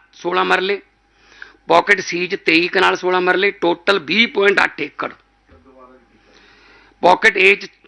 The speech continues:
ਏਟੀ ਸਿਕਸ ਕਨਾਲ and ਸੋਲਾਂ ਮਰਲੇ, ਪਾਕਟ ਬੀ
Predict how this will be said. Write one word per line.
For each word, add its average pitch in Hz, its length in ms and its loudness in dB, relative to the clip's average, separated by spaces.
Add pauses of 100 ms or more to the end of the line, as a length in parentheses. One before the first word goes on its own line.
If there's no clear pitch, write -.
ਏਟੀ 185 280 2
ਸਿਕਸ - 560 -4
ਕਨਾਲ 170 480 4
and 175 160 0
ਸੋਲਾਂ 139 340 -4
ਮਰਲੇ, 156 380 -6 (920)
ਪਾਕਟ 190 340 2
ਬੀ 170 200 -6